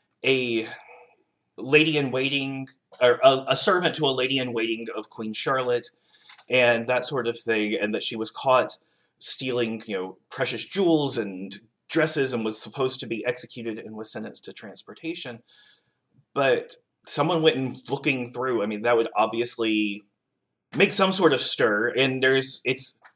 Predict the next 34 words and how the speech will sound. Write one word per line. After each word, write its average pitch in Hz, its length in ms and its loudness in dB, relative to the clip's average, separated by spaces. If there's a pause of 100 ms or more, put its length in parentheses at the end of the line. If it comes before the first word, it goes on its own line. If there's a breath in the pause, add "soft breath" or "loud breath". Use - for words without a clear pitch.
(100)
it's 208 200 2
quiet, 247 540 2
and 127 100 2
when 135 120 0
you 139 100 -2
look 143 160 2
at 131 60 0
the 127 80 -8
court 143 260 0
records, 113 360 -4
they 117 120 0
do 139 140 -4
find 139 360 -2
that 110 80 -8
there 113 140 -2
is 139 140 0
a 196 60 -2
Sarah 160 300 -4
Wilson 135 460 -8 (480 loud breath)
who, 123 480 -2 (600 loud breath)
in 139 240 4
some 156 280 2
sort 160 280 6
of 131 280 -4 (100)
major 123 440 -2
house 123 640 0 (180)
that 120 300 0
was 110 600 -2 (360)
not 123 460 2
involved 113 460 -2
with 117 120 -4
the 117 80 -2
royalty, 101 320 0
but 123 240 -4